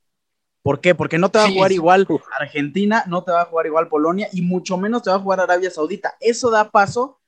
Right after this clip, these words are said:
Speaker 1: a dos cosas, a plantear mejor tus posibilidades, y en segunda, a poder tener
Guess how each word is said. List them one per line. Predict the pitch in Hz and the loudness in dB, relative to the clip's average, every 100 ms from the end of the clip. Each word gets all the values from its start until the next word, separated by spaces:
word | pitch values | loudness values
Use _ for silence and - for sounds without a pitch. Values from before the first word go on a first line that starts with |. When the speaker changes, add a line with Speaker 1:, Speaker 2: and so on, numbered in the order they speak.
| _ | _
Speaker 1:
a | 135 | -4
dos | 175 202 | -2 -4
cosas, | 190 180 120 - _ _ _ | -2 -4 -4 -18 _ _ _
a | 135 | -4
plantear | 160 151 143 180 247 | -2 -2 0 0 0
mejor | 247 - 202 226 - _ _ | -2 0 2 2 -2 _ _
tus | - 143 | -10 -8
posibilidades, | 139 131 131 131 135 160 175 226 - | -8 -6 -4 -2 2 2 4 2 0
y | 175 156 | -6 -4
en | 147 | -4
segunda, | 147 147 180 208 | -4 -4 -2 0
a | 180 165 | 0 2
poder | 170 208 | 6 6
tener | 240 247 233 | 4 2 2